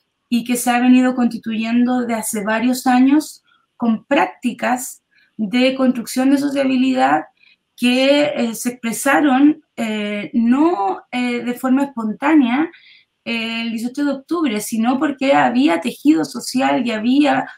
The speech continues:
capital social construido. Y estoy pensando en los cabildos barriales, en las asambleas barriales, que de alguna otra manera han ido recuperando la capacidad de definir políticamente los contornos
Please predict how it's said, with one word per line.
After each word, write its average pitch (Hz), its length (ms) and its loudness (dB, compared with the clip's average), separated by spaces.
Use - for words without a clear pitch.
capital 226 460 -2
social 240 420 -4
construido. 233 640 -2
Y 202 100 -4
estoy 233 240 -6
pensando 233 520 -2
en 233 100 -4
los 226 140 -8
cabildos 240 580 0
barriales, 262 800 0
en 226 100 0
las 214 100 2
asambleas 214 720 2
barriales, 247 720 0
que 226 80 0
de 233 60 6
alguna 233 260 2
otra 269 160 2
manera 262 500 4
han 240 180 2
ido 247 300 4
recuperando 233 880 0
la 208 120 -4
capacidad 208 760 -6
de 220 200 -2
definir 233 600 2
políticamente 240 1040 0
los 214 180 -6
contornos 247 840 0